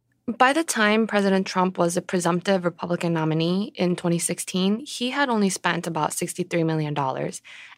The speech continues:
And that was so low for a presidential campaign, especially compared to other opponents who had a big campaign team and a super pac supporting them. President Trump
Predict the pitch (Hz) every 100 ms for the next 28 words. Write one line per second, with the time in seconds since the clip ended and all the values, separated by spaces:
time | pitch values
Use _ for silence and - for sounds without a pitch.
0 | - 214 233 254 208 190 - 185 185 180
1 | 170 180 180 170 165 - 175 160 156 -
2 | - 180 170 185 190 202 185 175 170 170
3 | 165 165 165 - - - 208 254 - -
4 | 214 202 196 185 185 - 185 180 175 180
5 | - - - - 196 202 196 190 190 -
6 | - 190 - 233 202 180 - - 185 180
7 | - 170 170 - - - - 170 180 170
8 | 170 - 180 175 240 240 - 214 208 202
9 | 185 165 160 - 208 208 - 196 - 175
10 | - 190 190 185 185 185 185 - - -
11 | 233 285 247 - 226